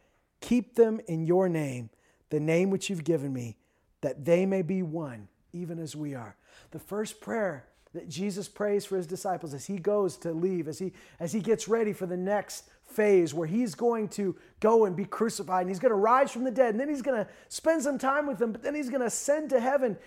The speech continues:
and he's gonna commission these disciples to take over. And the first thing he prays is that they would be one as we're one.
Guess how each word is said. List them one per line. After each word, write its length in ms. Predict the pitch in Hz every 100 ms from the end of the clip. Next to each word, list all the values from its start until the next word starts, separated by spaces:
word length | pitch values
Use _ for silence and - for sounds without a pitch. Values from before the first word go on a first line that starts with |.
| -
and 100 | 233
he's 120 | 294 226
gonna 200 | 285 277
commission 680 | 254 240 302 320 - 285
these 200 | 262 262
disciples 600 | 240 - 262 269 269 220
to 140 | - 202
take 340 | - 277 -
over. 480 | 277 254 190 151 - _ _ _ _ _ _ _ _ _ _ - - -
And 120 | 247
the 60 |
first 440 | - - 339 320 -
thing 200 | 277 247
he 120 | 233
prays 920 | - - 277 277 247 208 160 - - _ _ _ _ _ _ _
is 140 | 196 -
that 220 | 196 -
they 180 | 254 302
would 200 | 285 254
be 120 | 262
one 320 | 233 262 247
as 140 | 202 143
we're 200 | 208 208
one. 400 | 180 180 156